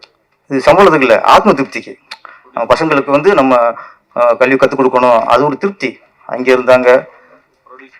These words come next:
அஹ், ப்ரொடியூஸ் பண்ணாங்க. இதெல்லாம் பரவாயில்ல. இயக்க சங்கத்துல உறுப்பினர் ஆகாம டைரக்ட் பண்ணிட்டாங்க.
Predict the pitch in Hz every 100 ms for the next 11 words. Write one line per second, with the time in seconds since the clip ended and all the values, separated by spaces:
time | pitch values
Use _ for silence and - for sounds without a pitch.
0 | _ - 139 151 147 - 139 131 127 127
1 | 131 135 - _ _ _ _ _ _ _
2 | _ _ 127 160 190 156 156 147 110 -
3 | - _ _ _ _ _ _ _ _ _
4 | - 123 165 196 175 170 160 185 143 -
5 | 180 156 151 160 135 156 - 120 95